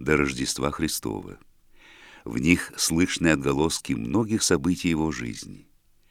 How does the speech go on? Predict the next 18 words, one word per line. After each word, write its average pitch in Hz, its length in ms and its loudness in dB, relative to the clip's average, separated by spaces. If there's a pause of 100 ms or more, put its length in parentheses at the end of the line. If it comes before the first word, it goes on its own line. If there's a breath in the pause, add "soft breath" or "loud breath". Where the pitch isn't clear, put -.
(560 soft breath)
Остальные 147 560 8
псалмы 147 460 8
были 123 200 4
написаны 117 520 2
позже, 58 500 -2
в 60 60 -6
разное 90 400 2
время, 57 480 -4 (240 loud breath)
преемниками 78 800 6
царя 69 360 0
Давида, 69 520 0 (340 loud breath)
начальниками 90 1000 2
хоров, 82 720 -2 (360 loud breath)
обладавшими 76 720 2
поэтическим 71 840 0
и 76 320 -6
пророческим 67 880 -2
даром. 62 460 -4